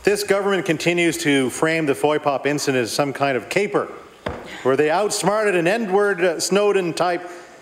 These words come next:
intent on taking the province hostage. And what Nova Scotians are actually worried about, Mister Speaker, is they're worried about the weak security framework around critical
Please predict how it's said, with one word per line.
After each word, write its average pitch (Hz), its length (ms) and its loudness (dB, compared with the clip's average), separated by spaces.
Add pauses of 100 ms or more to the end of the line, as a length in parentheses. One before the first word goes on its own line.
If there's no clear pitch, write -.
(160)
intent 175 400 0
on 151 100 0
taking 160 280 0
the 151 60 2
province 147 380 -2
hostage. - 540 -6 (760)
And 165 100 2
what 220 100 2
Nova 294 220 0
Scotians 214 360 0
are 165 180 0
actually 190 420 0
worried 175 280 2
about, 175 240 0
Mister 160 240 -2
Speaker, 160 560 0
is - 800 -14
they're 135 160 4
worried 233 180 2
about 190 240 0
the 151 80 2
weak 180 280 0
security 175 440 0
framework 156 520 0
around 151 420 0
critical 185 480 2